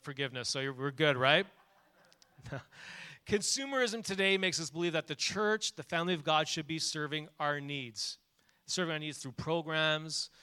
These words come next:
serving our needs through special ministry, you know, et cetera, et cetera. But the truth is this, that the church is not here to serve the interests of my natural family. It does not exist to meet my family's preferences, my family's desires,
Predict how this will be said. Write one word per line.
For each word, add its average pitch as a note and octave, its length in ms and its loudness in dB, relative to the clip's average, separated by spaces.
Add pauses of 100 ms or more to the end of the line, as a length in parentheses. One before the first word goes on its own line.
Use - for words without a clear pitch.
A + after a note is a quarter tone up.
(120)
serving D3+ 300 -2
our D3 80 0
needs C#3 160 -6
through C3+ 140 -12
special D3+ 400 0
ministry, D3+ 800 -6 (440)
you C3+ 100 -14
know, C3+ 60 -4
et C3+ 100 -8
cetera, D3 260 -2
et C3+ 60 -6
cetera. C#3 300 2
But B2+ 140 -8
the C#3+ 80 -6
truth - 320 -4
is C#3 140 -6
this, C#3 220 0
that C#3 180 -8
the C#3+ 80 -6
church F#3+ 320 -6
is D#3+ 100 -12
not D#3 200 -4
here E3 280 -8
to C#3 100 -10
serve C#3+ 360 -8
the C3 120 -12
interests D3 460 -10 (240)
of C#3+ 80 -10
my C3+ 160 0
natural C#3+ 380 -4
family. C#3 440 -8 (1120)
It D3+ 60 -8
does D#3+ 160 0
not F3 240 6 (260)
exist D#3+ 560 -4 (280)
to E3 100 -4
meet E3+ 120 -4
my C#3+ 140 -2
family's C3+ 320 -4
preferences, F3 640 -4
my C#3 140 -6
family's C#3 340 -6
desires, C#3+ 760 -2